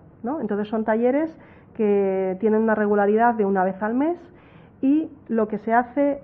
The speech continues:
es hablar de cómo la tecnología ha cambiado nuestra vida, desde el punto de vista de conceptos tan sencillos como,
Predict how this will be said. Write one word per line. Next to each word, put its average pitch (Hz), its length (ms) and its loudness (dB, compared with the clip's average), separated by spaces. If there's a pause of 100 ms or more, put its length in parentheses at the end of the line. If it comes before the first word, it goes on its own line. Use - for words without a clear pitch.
es 269 240 2 (1000)
hablar 226 400 4
de 220 120 2
cómo 247 220 2
la 262 120 2
tecnología 240 720 -2 (440)
ha 220 140 0
cambiado 214 400 0
nuestra 190 340 -4
vida, 180 360 -2 (220)
desde 190 240 -4
el 190 60 -2
punto 214 280 -2
de 214 120 0
vista 254 520 -2
de 208 140 -2
conceptos 220 600 -6
tan 214 160 -4
sencillos 226 600 -4
como, 240 500 -4